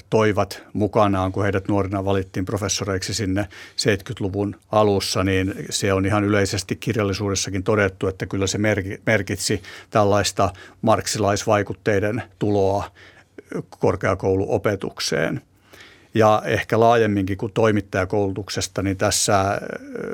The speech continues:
niin kuin maisterin tutkintoon tai kandi-, silloiseen yl-, kandidaatin tutkintoon johtavassa koulutuksessa, niin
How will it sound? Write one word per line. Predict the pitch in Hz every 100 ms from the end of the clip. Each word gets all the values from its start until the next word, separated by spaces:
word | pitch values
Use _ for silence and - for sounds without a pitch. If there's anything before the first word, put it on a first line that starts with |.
| -
niin | 139
kuin | - 113
maisterin | 110 - 117 107 104
tutkintoon | 104 113 - 107 98 104
tai | 104 98
kandi-, | 113 104 -
silloiseen | 117 104 101 107 104 117
yl-, | 117 - - -
kandidaatin | 117 107 104 101 107
tutkintoon | 98 101 - 98 101 101
johtavassa | 101 95 104 101 -
koulutuksessa, | 120 107 101 101 95 - 101 - 101
niin | 98 98